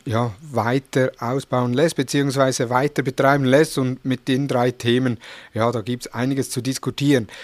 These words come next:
Für all die, die das erste Mal zuhören, der Mon-, Monthly Talk ist eigentlich so das öffentliche, eine öffentliche Diskussion zwischen mir und Thomas. Äh, wir beide, wir fachsimpeln immer mal wieder,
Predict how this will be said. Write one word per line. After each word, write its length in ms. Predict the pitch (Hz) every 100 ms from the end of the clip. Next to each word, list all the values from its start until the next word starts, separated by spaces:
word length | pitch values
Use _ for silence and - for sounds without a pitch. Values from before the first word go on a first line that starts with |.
| -
Für 200 | - 147
all 160 | 185 226
die, 140 | 196
die 120 | 190 175
das 180 | 160
erste 420 | - 185 254 - 143
Mal 280 | 120 131
zuhören, 500 | - 151 147 160 196
der 120 | 180 135
Mon-, 500 | 139 147 233 226 240 -
Monthly 480 | 127 175 202 220
Talk 380 | - 147 160 - -
ist 160 | 151
eigentlich 280 | 165 170 - - - -
so 200 | - 151
das 220 | 147 - -
öffentliche, 840 | 139 170 - 190 170 165 151 160 139 - - - -
eine 100 | 135
öffentliche 520 | 147 170 180 147 147
Diskussion 600 | 151 139 139 139 147 165
zwischen 640 | - 151 - 135 135 131
mir 380 | 143 160 165 -
und 240 | 143 127 -
Thomas. 560 | 147 185 214 220 - - - - -
Äh, 280 | 135 135 -
wir 360 | 131 131 139 127
beide, 800 | 131 123 156 156 147 143 139 -
wir 320 | 123 131 135
fachsimpeln 960 | - - 143 - - 160 156 143 143 151
immer 280 | 165 180
mal 300 | 165 151 147
wieder, 520 | 151 185 180 180 165